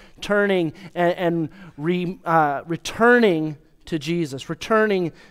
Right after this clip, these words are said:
to our first love and walking in a different direction.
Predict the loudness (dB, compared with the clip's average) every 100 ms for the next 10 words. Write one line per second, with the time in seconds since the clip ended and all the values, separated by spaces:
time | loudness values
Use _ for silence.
0 | _ 2 4 4 2 0 0 2 2 4
1 | 0 -4 -16 0 6 6 6 2 2 2
2 | 0 0 2 2 2 0 0 -2 -4 -10
3 | -20 -20 -6 0 4 4 0 -10 -12 -14